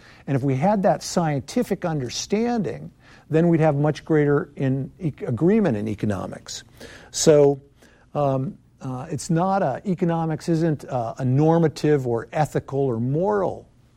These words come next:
discipline. It's a scientific discipline, or it can be a scientific discipline.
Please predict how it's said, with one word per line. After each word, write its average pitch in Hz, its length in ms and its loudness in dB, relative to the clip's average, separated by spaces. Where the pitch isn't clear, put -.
discipline. 143 640 -6
It's 175 160 -6
a 165 40 -4
scientific 180 920 -6
discipline, - 520 -12
or 131 120 -14
it - 80 -18
can 131 180 -4
be 196 220 0
a 196 60 2
scientific 101 680 -8
discipline. - 480 -12